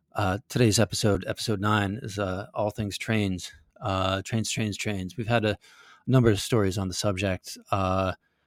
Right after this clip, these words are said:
and, uh, one of them before the East Palestine, uh, accident, uh, but the rest of them since. And, uh, the East, Al-, East Palestine, or Palestine, uh, accident has definitely, uh,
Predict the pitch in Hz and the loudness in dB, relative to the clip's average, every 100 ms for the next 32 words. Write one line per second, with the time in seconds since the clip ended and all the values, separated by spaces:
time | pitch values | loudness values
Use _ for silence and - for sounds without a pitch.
0 | _ - 107 101 - 98 101 92 107 143 | _ -6 -4 -4 -4 0 0 0 -4 0
1 | 127 117 113 107 95 - 113 110 110 117 | 4 4 4 2 0 -2 2 4 4 2
2 | 107 123 120 - 107 101 - 113 107 107 | -2 -4 -4 -6 -4 -4 -2 0 0 0
3 | 104 139 123 101 101 101 - - 113 98 | -4 -10 -6 -4 -2 -4 -4 2 2 2
4 | - - 95 90 92 98 104 - 101 98 | -4 0 4 4 2 0 -4 -2 -6 -6
5 | 107 101 95 92 - 110 110 - - - | -6 -8 -6 -8 -10 -6 -6 -6 -8 -4
6 | 92 92 95 95 - - - _ 131 - | 0 2 2 0 -6 -20 -20 _ 2 4
7 | 110 - 131 120 110 101 - 104 101 107 | 4 4 2 2 4 4 4 2 2 0
8 | 147 107 104 - 98 - 117 110 123 - | -4 -4 -2 -2 -2 0 4 6 6 2
9 | _ _ _ _ - 101 95 101 98 - | _ _ _ _ -8 -4 -2 -2 -2 -2
10 | 101 101 98 92 113 107 107 101 92 | -2 0 -2 2 2 2 0 2 0